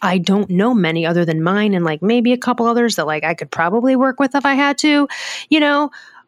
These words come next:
but other than that, I don't know many. And that's sad because I've been doing this a long time. And I'm, like, a thyroid expert and I talk to people <laughs> all over the world. There are doctors who have implemented what I do and who use my book. And those doctors,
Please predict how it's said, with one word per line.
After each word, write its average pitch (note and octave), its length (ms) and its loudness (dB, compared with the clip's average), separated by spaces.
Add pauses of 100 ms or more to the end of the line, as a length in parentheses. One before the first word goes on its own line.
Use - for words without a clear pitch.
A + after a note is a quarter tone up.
(200)
but A3 120 2
other C4 200 2
than B3+ 160 2
that, D4 280 2
I G#3+ 120 0
don't C4 380 0
know A#3 260 2
many. E3 360 2
And E3+ 140 2
that's B3+ 220 0
sad D4+ 420 -2
because G#3 280 -2
I've G#3 120 -2
been G3+ 120 0
doing B3 220 2
this G#3+ 160 0
a A3 40 -2
long F3+ 380 0
time. C#4+ 420 -2
And F3 140 -2
I'm, F#3 140 0
like, F3+ 220 -2
a F#3 40 -4
thyroid A3+ 320 0
expert F#3+ 380 -2
and G#3 120 -2
I F#3 60 0
talk F#3+ 280 -4
to - 60 -20
people G3+ 260 2
<laughs> - 40 0
all A3 60 4
over A#3+ 160 2
the A#3+ 180 2
world. F#3 320 0 (560)
There G#3 160 2
are B3+ 220 2
doctors F3 440 -2
who F#3 100 -4
have E3 220 0
implemented F#3+ 600 0
what E3+ 180 0
I D#3 100 -2
do D#3 340 -2
and F3+ 160 0
who F3+ 100 0
use F#3 400 0
my D#3 160 -2
book. D3 300 -6
And A3 120 2
those C4+ 200 2
doctors, B3 540 -2